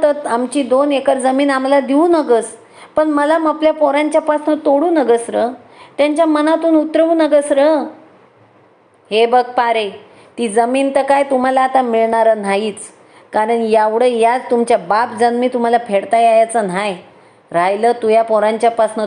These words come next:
तोडायचं, तर ती काय लहान नाहीत आता. ते मला बी कळतंय र, पण त्वा रचलेल्या कुंभाडामुळं मपली लेकरं मपल्यापासनं लांब गेली."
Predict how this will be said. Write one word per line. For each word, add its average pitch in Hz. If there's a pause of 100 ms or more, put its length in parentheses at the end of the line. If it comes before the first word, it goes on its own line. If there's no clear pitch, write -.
तोडायचं, 196 (400)
तर 214
ती 220
काय 233
लहान 196
नाहीत 294
आता. 226 (1400)
ते 220
मला 208
बी 262
कळतंय 254
र, 247 (560)
पण 254
त्वा 277
रचलेल्या 285
कुंभाडामुळं 247
मपली 254
लेकरं 233
मपल्यापासनं 240
लांब 226
गेली." 247